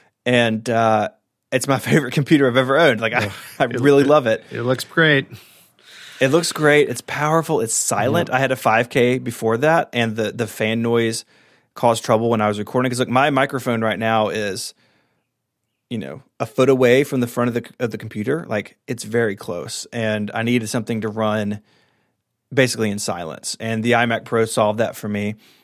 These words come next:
Speaker 1: And it can cut through, when I work on YouTube stuff, it can cut through four K footage very smoothly, much more smoothly than my old five K did, where I had to, you know, uh, use a proxy workflow or something. And now just in Final Cut,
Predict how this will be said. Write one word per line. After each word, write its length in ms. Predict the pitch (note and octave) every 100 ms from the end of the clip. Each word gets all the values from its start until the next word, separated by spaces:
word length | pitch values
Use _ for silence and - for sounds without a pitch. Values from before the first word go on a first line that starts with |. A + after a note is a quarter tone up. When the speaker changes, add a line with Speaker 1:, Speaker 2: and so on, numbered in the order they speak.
| _
Speaker 1:
And 180 | D3 D#3
it 100 | D3+
can 160 | - C#3
cut 280 | - C#3 -
through, 540 | C3 C3+ C3 B2+ B2 - - _
when 120 | -
I 60 | B2
work 200 | A#2 A#2
on 80 | A#2
YouTube 300 | B2 B2+ A2+
stuff, 360 | - A2+ A2 -
it 60 |
can 100 | A#2+
cut 240 | A#2+ C3+ -
through 140 | B2+
four 220 | A2+ A#2+
K 200 | A2+ A#2
footage 600 | G#2+ A#2 G#2+ G#2 G#2 - - _ _ _ _ _ _ _
very 380 | B2+ A#2+ C3 A#2
smoothly, 560 | G#2+ A2+ G#2 G2 E2 E2+
much 280 | C3 C3 -
more 260 | B2+ B2 A2+
smoothly 260 | B2+ A#2
than 140 | A2 G#2+
my 120 | G#2
old 180 | G#2 G#2
five 280 | G2+ G2 -
K 160 | A2
did, 220 | G#2 G2+
where 140 | G2+ G#2+
I 40 |
had 140 | G#2+ G#2
to, 180 | G2+ - _ _
you 100 | -
know, 160 | A2 G#2 F#2 - -
uh, 240 | A#2+ A#2 A#2+
use 160 | A2
a 60 | G#2
proxy 400 | - D#3+ D#3 D3+
workflow 420 | C3 B2 - C3
or 100 | B2+
something. 400 | B2 B2+ B2+ A#2+
And 100 | A2+
now 220 | A2+ B2
just 140 | A2+ A#2+
in 60 |
Final 300 | A2 A2 A#2+
Cut, 320 | A#2 A2 G#2